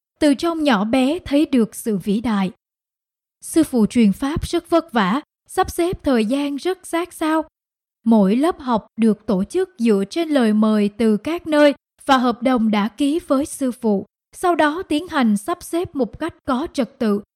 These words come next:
theo trình tự thời gian. Cho nên, thường khi kết thúc một lớp thì sư phụ lập tức đón tàu lửa hoặc máy bay đến thành phố tiếp theo. Hầu hết là tranh thủ thời gian lên đường vào ban đêm.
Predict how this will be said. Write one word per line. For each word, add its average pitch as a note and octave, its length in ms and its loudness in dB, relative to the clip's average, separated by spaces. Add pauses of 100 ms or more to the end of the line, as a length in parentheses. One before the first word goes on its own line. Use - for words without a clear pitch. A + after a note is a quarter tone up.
(140)
theo E4 220 -2
trình A#3+ 280 0
tự G3 300 -4
thời G#3+ 260 -4
gian. B3 280 -2 (440)
Cho D#4+ 160 0
nên, E4 320 -2 (280)
thường B3 300 4
khi C4 200 -4
kết E4 280 -6
thúc F#4+ 260 -6
một B3+ 220 -4
lớp D4+ 260 0 (260)
thì C#4 180 4
sư F4 200 -2
phụ A3+ 380 2
lập A#3+ 340 -2
tức F4 200 -6
đón C#4 300 -2
tàu B3 240 2
lửa G#3+ 300 2 (280)
hoặc C4+ 220 -2
máy B3 260 0
bay D4+ 300 0 (240)
đến B3 320 0
thành A3 240 -2
phố A#3 300 -2
tiếp E4+ 280 -8
theo. C#4+ 300 0 (420)
Hầu C#4+ 180 4
hết D#4 440 -2
là C4+ 220 0
tranh E4 280 -2
thủ B3 240 0
thời B3+ 280 0
gian C4+ 260 -2
lên C#4 240 2
đường A3+ 360 4
vào G#3 200 -4
ban A3+ 300 -2
đêm. C4 220 2